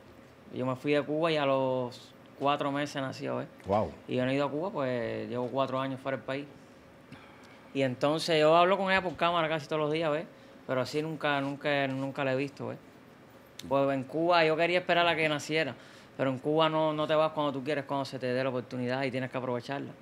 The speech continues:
Speaker 2: Claro.
Speaker 1: Pues no se, no se dan todos los días. Y me tuve que ir por el, por el bien mío, por el bien de mi familia.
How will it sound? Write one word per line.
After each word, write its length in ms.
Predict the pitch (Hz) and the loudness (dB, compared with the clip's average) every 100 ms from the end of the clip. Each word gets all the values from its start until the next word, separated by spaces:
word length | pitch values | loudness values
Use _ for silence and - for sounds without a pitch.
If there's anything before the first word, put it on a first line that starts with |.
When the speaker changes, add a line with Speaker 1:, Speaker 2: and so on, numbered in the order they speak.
| - - | -20 -10
Speaker 2:
Claro. 260 | 87 76 76 - | -6 -6 -8 -6
Speaker 1:
Pues 200 | 127 127 | -2 0
no 100 | 131 | -2
se, 160 | 143 | -4
no 260 | 127 135 135 | -2 -2 -2
se 120 | - | 0
dan 180 | 139 131 | -2 0
todos 140 | 139 | 0
los 100 | 131 | 2
días. 180 | 143 139 - - - | 0 -2 -6 -18 -10
Y 40 | 131 | 0
me 140 | 135 | 2
tuve 200 | 143 170 | 4 4
que 160 | 165 170 | 6 4
ir 100 | 185 | 4
por 160 | 196 | 4
el, 100 | 180 | 4
por 300 | - - 156 | 0 -2 2
el 180 | 151 147 | 4 2
bien 340 | 135 151 165 | 0 -2 0
mío, 240 | 160 185 180 | -2 -2 -2
por 100 | 147 | -2
el 80 | 135 | -2
bien 240 | 143 160 | -2 -2
de 300 | 151 147 143 | 0 2 2
mi 80 | 139 | 0
familia. 500 | 131 131 147 170 139 | -2 -2 -2 -4 -8